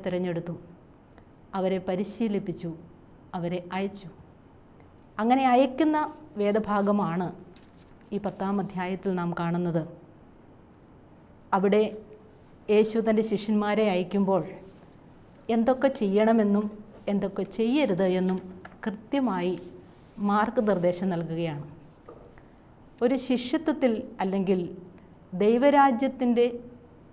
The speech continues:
ക്രിസ്തുവിൻ്റെ പിൻഗാമിയാകുന്നവർക്ക് നൽകുന്ന മാർഗരേഖയുടെ ബാലപാഠങ്ങളാണിവിടെ പ്രതിപാദിക്കപ്പെടുന്നത്. ഇവിടെ പറയുന്ന പ്രധാനപ്പെട്ട കാര്യങ്ങൾ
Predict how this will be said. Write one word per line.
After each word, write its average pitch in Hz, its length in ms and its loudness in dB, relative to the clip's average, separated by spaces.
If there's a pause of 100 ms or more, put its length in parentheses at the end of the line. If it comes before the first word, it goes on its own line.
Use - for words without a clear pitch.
ക്രിസ്തുവിൻ്റെ 247 760 0
പിൻഗാമിയാകുന്നവർക്ക് 190 1200 0 (380)
നൽകുന്ന 185 380 0 (800)
മാർഗരേഖയുടെ 202 920 2 (520)
ബാലപാഠങ്ങളാണിവിടെ 185 1200 0 (1120)
പ്രതിപാദിക്കപ്പെടുന്നത്. 175 1040 -2 (2250)
ഇവിടെ 262 180 6 (120)
പറയുന്ന 233 420 4 (840)
പ്രധാനപ്പെട്ട 240 640 2 (120)
കാര്യങ്ങൾ 180 360 0